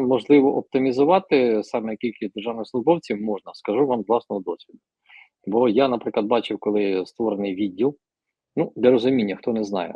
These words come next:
як правило, коли організовується робота апарату, будь-якого відомства, то там створюється управління, департаменти і відділи. Ну, от у відділі може нараховуватися дві особи. Керівник відділу і його секретарка.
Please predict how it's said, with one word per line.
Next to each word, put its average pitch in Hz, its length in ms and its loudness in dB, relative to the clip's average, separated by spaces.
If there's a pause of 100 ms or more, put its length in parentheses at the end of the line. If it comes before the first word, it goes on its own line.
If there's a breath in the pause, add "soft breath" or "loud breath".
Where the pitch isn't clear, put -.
(260)
як 107 200 -4
правило, 113 360 2
коли 110 180 -2
організовується 107 640 -2
робота 110 320 -2
апарату, 175 480 0
будь-якого 107 460 -2
відомства, 135 500 -2 (600 soft breath)
то 113 220 4
там 127 220 0
створюється 110 520 2
управління, 139 500 0
департаменти 117 880 -2
і 139 280 0
відділи. 95 400 -2 (500)
Ну, 147 80 2
от 113 140 0
у 113 40 2
відділі 123 360 0
може 131 280 -2
нараховуватися 104 600 -2
дві 107 260 0
особи. 92 360 -6 (540)
Керівник 135 480 2
відділу 113 360 2
і 120 120 2
його 131 180 2
секретарка. - 640 -6